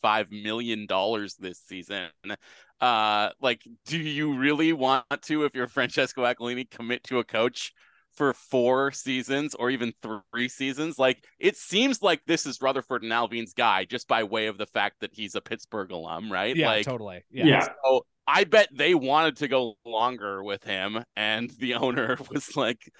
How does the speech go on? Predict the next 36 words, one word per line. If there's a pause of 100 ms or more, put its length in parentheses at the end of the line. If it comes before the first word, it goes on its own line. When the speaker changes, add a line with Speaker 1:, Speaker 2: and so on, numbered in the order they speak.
(180)
Speaker 1:
"I've
been
burned
once
before,
like,
we'll
take
this
one
day
at
a
time,"
which
maybe
is
a
positive.
And (220)
wow,
Francesco
Aquilini
ac-,
actually
learning
a
lesson
I
never
thought
I'd
see
the
day.
Speaker 2:
Yeah.